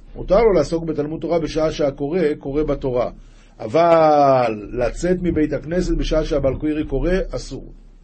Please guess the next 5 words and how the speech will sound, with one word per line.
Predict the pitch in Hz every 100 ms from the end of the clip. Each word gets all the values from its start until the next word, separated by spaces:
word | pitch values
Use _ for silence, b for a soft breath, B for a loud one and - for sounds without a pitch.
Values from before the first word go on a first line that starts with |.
| _ _ _ _ b b b b b 143
ממות | 180 220 220
עזרא | 202 208 185 196
נהגו | 180 156 151 170 165 165
שיש | - 143 156 160 160
המתורגמן | 151 143 143 135 135 151 151 151